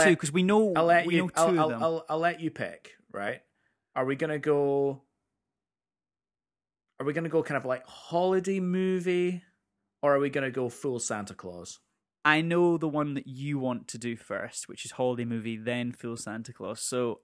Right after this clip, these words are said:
Speaker 1: uh, but I think, I think the final one of the year should be the holiday one. So I would say do Santa Claus next
Speaker 2: Right,
Speaker 1: week.
Speaker 2: okay, Tim Allen, the
Speaker 1: Ye-,
Speaker 2: Santa Claus,
Speaker 1: yeah.
Speaker 2: next week.
Speaker 1: You okay with that?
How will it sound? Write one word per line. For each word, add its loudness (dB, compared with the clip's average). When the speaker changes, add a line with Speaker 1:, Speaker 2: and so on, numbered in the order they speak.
Speaker 1:
uh, -8
but 6
I 6
think, -2
I 10
think -2
the -4
final 4
one 4
of 0
the 0
year 2
should -6
be -2
the -2
holiday 0
one. -4
So -2
I 8
would 0
say 0
do -4
Santa -2
Claus -4
next -2
Speaker 2:
Right, 6
Speaker 1:
week. 0
Speaker 2:
okay, 4
Tim 2
Allen, 2
the -2
Speaker 1:
Ye-, 0
Speaker 2:
Santa 0
Claus, 0
Speaker 1:
yeah. 8
Speaker 2:
next -2
week. -6
Speaker 1:
You 10
okay 6
with 2
that? 6